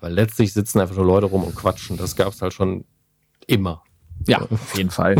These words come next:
Speaker 2: Wichtig ist, wer dann damit Millionen verdient.
Speaker 1: Richtig, und das sind
Speaker 2: <laughs>
Speaker 1: nicht wir.
Speaker 2: Und
Speaker 1: Grüße.
Speaker 2: das sind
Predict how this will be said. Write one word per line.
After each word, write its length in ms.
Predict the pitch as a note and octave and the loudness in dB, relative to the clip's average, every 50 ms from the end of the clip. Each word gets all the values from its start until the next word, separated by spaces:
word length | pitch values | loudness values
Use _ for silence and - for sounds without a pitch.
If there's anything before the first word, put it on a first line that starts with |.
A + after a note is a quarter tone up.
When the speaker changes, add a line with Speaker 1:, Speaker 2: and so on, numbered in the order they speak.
| G2 | 2
Speaker 2:
Wichtig 320 | - C3 D#3 - F3+ D3 C3+ | 4 4 6 6 6 4 4
ist, 160 | C#3 - - | 4 4 6
wer 120 | B2+ A#2 | 4 4
dann 180 | A2 A#2 G#2 G#2+ | 6 4 2 2
damit 300 | G#2 G2 G2+ G#2+ - - | 2 2 2 2 4 4
Millionen 440 | G#2 G2+ G2 F2+ F2 E2+ F2+ F#2 F2+ | 6 6 6 6 6 4 4 2 0
verdient. 520 | - - - - - F#2 F2 - - - - | 0 -2 -2 0 0 0 0 0 -4 -6 2
Speaker 1:
Richtig, 480 | D#3+ F#3 A#3+ - - - - - - - | 4 4 4 4 2 -4 -6 -4 -2 -2
und 100 | F2+ - | 0 -2
das 140 | G2 - | 0 2
sind 160 | - - - F#2 | 4 2 4 4
Speaker 2:
<laughs> 20 | |
Speaker 1:
nicht 280 | G2+ G#2+ - - A2+ G#2+ | 4 2 2 0 0 2
wir. 300 | G#2 D#2+ D2 D2+ D2 - - - | 2 4 4 2 0 -2 -6 -6
Speaker 2:
Und 80 | - - | 2 6
Speaker 1:
Grüße. 320 | E3 A#2+ C3+ - - F#2+ | 8 8 8 6 4 4
Speaker 2:
das 100 | F2 F#2 | 2 2
sind 160 | - C#3 B2+ | 2 0 0